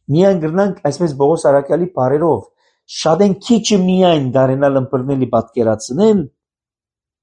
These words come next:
անալ եթե երբեք Աստծուց մենք խնդրենք այդ իմաստությունը։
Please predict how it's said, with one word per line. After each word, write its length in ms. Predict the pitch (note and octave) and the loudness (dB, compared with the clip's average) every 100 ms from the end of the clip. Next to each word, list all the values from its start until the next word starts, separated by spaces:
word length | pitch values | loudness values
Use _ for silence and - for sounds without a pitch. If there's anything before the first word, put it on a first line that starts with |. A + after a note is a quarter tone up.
| _ _ _ _ _ _ _ | _ _ _ _ _ _ _
անալ 280 | C3 B2+ B2 | 0 2 2
եթե 180 | A#2+ B2+ | 0 -2
երբեք 200 | - C#3+ B2 | -2 -2 -4
Աստծուց 300 | - B2 C3 | -4 -10 -8
մենք 160 | B2+ | -10
խնդրենք 380 | A#2+ G#2 A#2+ A#2+ _ | -10 -14 -14 -14 _
այդ 180 | G#2 - - | -16 -16 -12
իմաստությունը։ 680 | G2 F2 - _ - _ | -10 -10 -12 _ -20 _